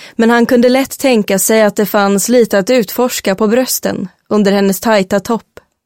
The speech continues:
"Line?" Hon stammade. "Brösten har som huvuduppgift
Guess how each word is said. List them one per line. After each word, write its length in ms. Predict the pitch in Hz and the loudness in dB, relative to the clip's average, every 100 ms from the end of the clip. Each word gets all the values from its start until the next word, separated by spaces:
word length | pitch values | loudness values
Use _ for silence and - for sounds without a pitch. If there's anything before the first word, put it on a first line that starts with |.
| _ _ _ _ _ _ _ - _ _ | _ _ _ _ _ _ _ -20 _ _
"Line?" 440 | - 233 202 196 311 - _ _ _ _ _ _ _ _ _ _ _ _ _ _ | 0 2 4 2 -2 -6 _ _ _ _ _ _ _ _ _ _ _ _ _ _
Hon 200 | 208 190 | -2 0
stammade. 580 | - 208 190 185 196 196 _ _ _ _ _ _ _ _ _ _ _ - _ _ _ _ _ _ _ 214 | 0 2 2 0 -2 -6 _ _ _ _ _ _ _ _ _ _ _ -20 _ _ _ _ _ _ _ 0
"Brösten 600 | 254 285 - 277 262 254 | 2 0 0 2 2 2
har 340 | 214 214 214 | 2 2 2
som 560 | - 208 196 190 190 220 | 0 0 0 0 -2 -4
huvuduppgift 1000 | 226 269 202 196 208 269 285 - - | 0 2 2 0 0 -2 -4 -6 -16